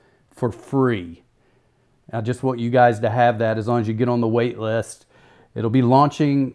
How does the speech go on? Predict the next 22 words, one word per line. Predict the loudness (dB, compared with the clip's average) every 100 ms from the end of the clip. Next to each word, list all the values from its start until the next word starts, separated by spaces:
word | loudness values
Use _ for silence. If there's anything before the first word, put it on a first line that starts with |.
| -4
probably, | 2 2 2 0 2 2 2 0 -4 -6
the, | -4 -2 -2
well, | -2 -2 -2
it | -2
is | 0 2
launching | 2 0 -2
the | -2
week | -2 -2
of | -2
May | -2 -2
twentieth, | -2 -2 0 0 -2
so | -4
go | -2 0
on | 2
and | 2
go | 2
there | 2 0
right | 2 2 2
now. | -2 -2 -2
It's | -4 -6
one | -8 -4 -2 0 0 -2 -4
podcast | -4 0 2 0 -4 -2 -2 -4